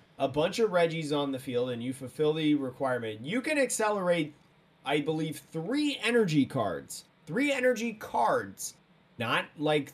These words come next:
three energies total. Three energy cards onto one of your Regis. And so playing water, water Pokemon in Regice, or Regice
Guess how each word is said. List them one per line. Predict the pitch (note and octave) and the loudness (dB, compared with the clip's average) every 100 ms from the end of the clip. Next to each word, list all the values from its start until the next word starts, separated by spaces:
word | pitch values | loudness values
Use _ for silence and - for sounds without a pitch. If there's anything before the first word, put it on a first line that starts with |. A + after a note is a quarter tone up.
| - | -8
three | C#3+ D3 F3 F3 F3 F3+ | -4 -2 -2 -4 -6 -4
energies | D#3+ E3+ E3 D#3 D3+ | -2 -2 -2 -2 -4
total. | - A3+ F3+ B2+ B2 - _ - | -2 0 2 2 0 -8 _ -8
Three | G3+ B3 A#3 | -4 -2 -4
energy | G#3 G3 F3 E3+ | -6 -6 -8 -10
cards | - F3 C#3+ C#3+ - - _ _ - | -6 -2 -2 -2 -8 -14 _ _ -4
onto | E3 F3+ E3+ G3 F#3 | 0 0 0 -4 -4
one | D3+ C3+ D3+ D#3 | 0 2 2 2
of | - C#3 C#3 B2 | -2 0 0 0
your | B2 B2 B2 A#2+ | 2 4 4 2
Regis. | A2 B2+ C#3+ A#2+ A2 G2+ - | 0 2 2 2 -4 -8 -6
And | A2+ G#2 G2 - - _ _ _ | -6 -6 -10 -16 -20 _ _ _
so | E3+ D3+ C#3+ C3 - - - C#3 | 2 4 4 0 -6 -20 -16 -14
playing | - F3+ F#3 F3 D3 A#2 | -4 0 2 2 -2 -2
water, | C#3+ E3+ F3+ F3 D3+ D#3+ - B2 - - _ | 2 4 4 2 -2 -10 -16 -18 -18 -20 _
water | C3+ B2+ E3+ F#3 E3+ | -10 -2 2 2 0
Pokemon | F3+ F3 E3+ D#3+ E3 E3 D#3 | -4 -6 -4 -4 -4 -4 -4
in | C#3 B2+ | -4 -2
Regice, | C#3 E3 E3+ E3 E3 D#3+ - - _ _ _ | 0 0 0 0 0 -2 -6 -12 _ _ _
or | A#2+ A#2 | -4 0
Regice | C#3+ D3+ D#3+ D#3+ - | 2 4 2 2 -2